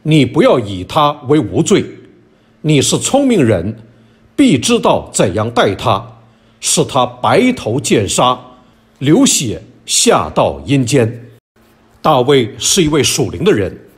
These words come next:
又是合神心意的人，但是圣经中记载大卫这些表现，你怎么看待呢？本章另外一个人物也很特别，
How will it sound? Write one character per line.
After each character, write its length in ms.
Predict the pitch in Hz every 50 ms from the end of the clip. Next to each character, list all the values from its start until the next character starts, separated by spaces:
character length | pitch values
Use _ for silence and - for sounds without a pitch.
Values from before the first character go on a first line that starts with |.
| _ _ _
又 160 | - 196 190
是 180 | 156 - - 139
合 260 | - - - 156 208
神 380 | - - - 113 98 107 135 120
心 360 | - - - - 233 247 269 277
意 80 | 233
的 120 | 156 117 104
人， 280 | 90 87 78 71 82 - - _ _ _ _ _
但 140 | - 160 151
是 140 | - 165 147
圣 260 | - - 185 143 120
经 200 | - 151 147 143
中 260 | 147 151 143 135 135 139 - -
记 200 | - 220 185 120
载 180 | - 110 92
大 220 | 92 - 180 123 120
卫 220 | 151 220 151 98 - -
这 100 | - 160
些 140 | - - 143
表 240 | - - 117 87 -
现， 240 | - - 156 117 90 - - - - _ _ _ _ _ _ _ -
你 220 | 143 139 143 151
怎 200 | 147 - 170 123
么 100 | - 87 -
看 280 | - - 185 160 120
待 160 | 113 147 135
呢？ 160 | 123 127 123 120 - - - - - _ _ _ _ _ _ _ _ _ -
本 200 | - 147 131 127
章 320 | 117 170 156 151 160 - -
另 200 | 208 269 262 180
外 80 | 151 135
一 80 | 123
个 100 | 110 123
人 200 | 98 92 95 110
物 320 | 143 156 143 107 - - - - - _ -
也 120 | 131 -
很 220 | - - 139 92 -
特 160 | - - 156
别， 380 | - 113 98 90 104 117 -